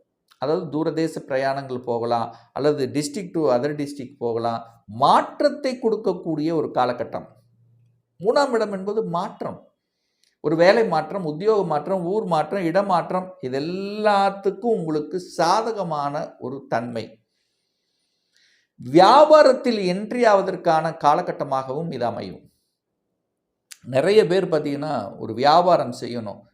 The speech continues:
தன்னுடைய புத்தியை, அறிவை வச்சு செய்யணும். So, இப்படியெல்லாம் சிந்தனைகளை கொடுக்கக்கூடிய ஒரு காலகட்டம், ஒப்பந்தங்களை கொடுக்கக்கூடிய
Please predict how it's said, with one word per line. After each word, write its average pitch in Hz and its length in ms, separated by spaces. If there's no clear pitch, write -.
தன்னுடைய 139 300
புத்தியை, 170 420
அறிவை 156 300
வச்சு 131 220
செய்யணும். 110 400
So, - 60
இப்படியெல்லாம் 156 500
சிந்தனைகளை 202 640
கொடுக்கக்கூடிய 120 800
ஒரு 110 220
காலகட்டம், - 500
ஒப்பந்தங்களை 247 800
கொடுக்கக்கூடிய 156 600